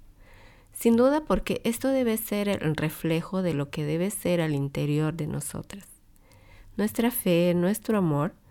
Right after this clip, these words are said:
nuestro respeto, santidad y honor a Dios debe traducirse a través de nuestro físico.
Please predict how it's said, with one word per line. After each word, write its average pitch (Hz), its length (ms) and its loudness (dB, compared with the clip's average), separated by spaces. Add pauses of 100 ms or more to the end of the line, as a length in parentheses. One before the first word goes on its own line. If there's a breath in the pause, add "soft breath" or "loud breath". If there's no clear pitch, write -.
(360 soft breath)
nuestro 147 400 -2
respeto, 175 720 -4 (500 soft breath)
santidad 208 800 0 (340)
y 180 200 2
honor 175 340 4
a 214 140 2
Dios 151 400 0 (200)
debe 233 300 0
traducirse 196 1080 -2
a 147 100 -6
través 156 420 -2
de 165 80 0
nuestro 151 340 -4
físico. - 580 -10